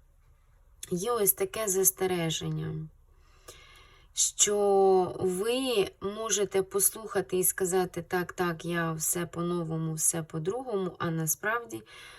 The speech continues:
вчиняти по-іншому. Чому? Тому що вам здається, що ви не можете бути повністю,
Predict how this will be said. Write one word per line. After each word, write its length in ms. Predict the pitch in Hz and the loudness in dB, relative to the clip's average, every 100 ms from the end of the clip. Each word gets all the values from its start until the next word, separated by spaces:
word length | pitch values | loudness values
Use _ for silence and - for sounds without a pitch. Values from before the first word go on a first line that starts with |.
| - | -12
вчиняти 920 | - 392 381 415 392 392 392 392 196 - - - - - | -2 2 2 2 -2 0 2 2 -2 -6 -20 -20 -20 -4
по-іншому. 840 | 208 - 185 175 160 - 175 175 | -4 0 0 2 2 0 0 -2
Чому? 420 | 160 185 185 240 247 | -2 -2 0 0 -2
Тому 260 | 202 196 | 0 2
що 220 | 190 - 185 | 2 0 2
вам 220 | 190 185 | 2 2
здається, 540 | 170 180 185 180 175 | 0 0 0 -2 -4
що 220 | 165 - | -4 0
ви 120 | 180 196 | 0 0
не 140 | 233 | 0
можете 520 | 220 185 175 165 170 | 0 2 0 -4 -6
бути 380 | 165 175 170 180 | -4 -4 -2 -4
повністю, 1000 | 160 - 190 170 170 160 - - 165 | 0 8 8 8 4 -2 -4 -6 -6